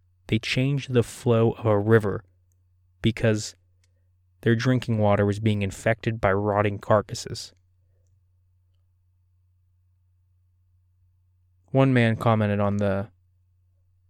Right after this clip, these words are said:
on the Chicago drainage canal, and he said,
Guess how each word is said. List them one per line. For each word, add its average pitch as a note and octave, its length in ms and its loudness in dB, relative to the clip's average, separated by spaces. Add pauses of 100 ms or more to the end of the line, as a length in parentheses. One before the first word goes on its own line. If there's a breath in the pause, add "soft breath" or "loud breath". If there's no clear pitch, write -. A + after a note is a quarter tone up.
(360)
on B2 100 -2
the A2+ 80 2
Chicago A2 400 0
drainage G#2 500 -2
canal, G#2 320 0
and G#2+ 80 -2
he A2 40 -2
said, A2 320 -2